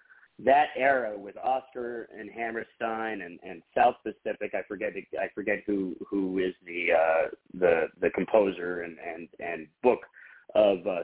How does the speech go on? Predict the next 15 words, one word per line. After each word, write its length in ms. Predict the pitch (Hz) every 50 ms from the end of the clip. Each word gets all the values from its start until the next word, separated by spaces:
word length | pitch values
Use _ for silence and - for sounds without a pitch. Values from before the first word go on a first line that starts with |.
| - _
South 180 | 110 92 95 -
Pacific, 420 | - 85 - _ 196 190 160 143 107 -
but 220 | - 139 131 - _
it 80 | 131 127
might 220 | 131 - 147 320
actually 300 | 147 123 - - 113 98
be 120 | 92 101 95
Oscar 240 | 95 104 - -
and 100 | 90 101
Hammerstein 440 | 135 165 160 139 - _ 104 92 92 -
too. 140 | - 175 - - _ _ _ _ _ _ -
Actually, 540 | - 190 208 - - 165 151 139 120 - - _ _ _ _ _ _ - - _ _ - - 143
uh, 320 | 143 139 135 135 131 127 - _ _ _ _ _ _
no, 200 | 180 180 170 151
anyway. 360 | 139 151 156 143 107 - -